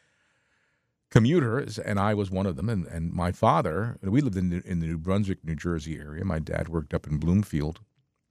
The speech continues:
and, uh, of course, Seton Hall is, uh, on the way to Bloomfield if you go, when you go on the Parkway. So in the first couple of years of, uh, my college life as a commuter,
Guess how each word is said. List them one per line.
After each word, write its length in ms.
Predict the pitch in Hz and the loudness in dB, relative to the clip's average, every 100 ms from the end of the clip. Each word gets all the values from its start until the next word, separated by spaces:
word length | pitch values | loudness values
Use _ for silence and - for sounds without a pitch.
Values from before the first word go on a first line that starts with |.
| _ _ _ _ | _ _ _ _
and, 340 | 82 76 76 73 | -12 -10 -8 -10
uh, 60 | |
of 140 | 73 76 | -12 -8
course, 180 | 85 - | -6 -6
Seton 280 | - 65 | -6 -2
Hall 260 | 80 80 80 | 0 2 2
is, 400 | 76 - - - | -2 -6 -18 -20
uh, 280 | - - - _ _ _ _ _ _ _ _ _ _ _ - | -20 -20 -20 _ _ _ _ _ _ _ _ _ _ _ -2
on 200 | 90 90 | 2 2
the 80 | 90 | 4
way 260 | 101 98 | 4 2
to 100 | 90 | 0
Bloomfield 560 | 87 90 82 - 82 85 | -2 -2 -2 -2 -4 -4
if 80 | 87 | -4
you 60 | |
go, 100 | 82 | -4
when 140 | 78 80 | -4 -2
you 60 | |
go 80 | 80 | 0
on 100 | 78 | -2
the 60 | 76 | 0
Parkway. 480 | 107 117 - 65 - _ _ _ _ _ _ _ _ _ _ _ _ _ _ _ _ _ _ _ _ _ _ _ _ | 0 0 -2 -8 -10 _ _ _ _ _ _ _ _ _ _ _ _ _ _ _ _ _ _ _ _ _ _ _ _
So 220 | - 117 101 | 4 6 6
in 60 | |
the 60 | 98 | 6
first 240 | 123 107 | 6 6
couple 220 | - 107 | 2 2
of 100 | 98 | 2
years 440 | 95 110 101 85 - | 2 2 2 -2 -4
of, 320 | 90 85 78 82 | -4 -4 -6 -6
uh, 180 | 80 71 | -6 -2
my 260 | 82 82 78 | 0 0 0
college 640 | - - 120 123 85 76 - _ | -4 2 2 4 0 -4 -14 _
life 560 | 90 - 98 - - _ _ _ _ _ _ - | -4 -4 -4 -8 -14 _ _ _ _ _ _ -2
as 200 | 82 78 | 0 0
a 40 | |
commuter, 640 | 78 87 82 76 87 104 | 0 2 2 2 -2 -4